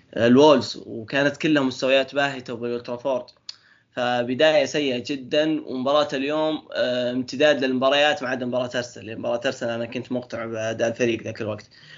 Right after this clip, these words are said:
لكن لما نلعب مباراة أرسنال وبعدها أنتظر أسبوعين بعد توقف دولي لأجل أشوف الفريق وأنصدم باللي شفته اليوم، هذا الشيء صراحة يزعلني كثير. آه، المباراة خلنا نقول،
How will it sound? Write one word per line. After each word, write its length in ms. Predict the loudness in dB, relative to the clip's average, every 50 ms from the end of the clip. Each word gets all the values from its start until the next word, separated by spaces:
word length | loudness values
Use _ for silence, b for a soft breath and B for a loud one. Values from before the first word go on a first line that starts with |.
| B B B _ -2
لكن 300 | -2 -2 0 0 2 4
لما 580 | 4 4 4 4 2 2 2 0 -2 -4 -6 -4
نلعب 280 | 0 2 2 4 4 4
مباراة 400 | 4 6 6 6 6 4 2 0
أرسنال 360 | 0 0 -4 -6 -4 -4 -4
وبعدها 540 | -4 -2 -2 0 0 0 0 -2 0 0 0
أنتظر 520 | -2 -2 -6 -6 -4 -4 -4 -4 -6 -12 _ _ _ _ _ _ _ _ _ _ _ _ _ -18
أسبوعين 580 | -16 -10 -6 -2 2 4 4 6 4 4 2 0
بعد 200 | -2 -2 -2 -2
توقف 340 | -2 -2 -2 -2 -4 -6 -2
دولي 360 | 0 2 2 2 2 0 0
لأجل 320 | -2 -2 -2 0 -2 -2
أشوف 260 | 0 0 -2 -2 -2 -4
الفريق 480 | -4 -4 -2 0 0 0 0 -2 -4 -10 b b b b b b b b
وأنصدم 580 | -2 0 2 2 2 2 0 -2 -4 -2 0 0
باللي 160 | 0 0 0
شفته 280 | 0 -2 -4 -4 -2 0
اليوم، 340 | 2 4 6 6 4 4 2
هذا 160 | 0 -2 -2
الشيء 220 | -2 -2 -2 -2
صراحة 340 | -2 -2 -2 -2 -2 -2 -4
يزعلني 380 | -4 -4 -4 -4 -4 -4 -4 -6
كثير. 360 | -6 -6 -6 -6 -6 -6 B B B B B B B B B B B B -4
آه، 400 | 0 4 6 6 6 6 6 4
المباراة 500 | 4 4 4 4 4 6 6 4 4 2 -2 -8 -10 -10 -10 -12
خلنا 280 | -4 -2 0 0 0 0
نقول، 360 | 0 0 0 0 -2 -4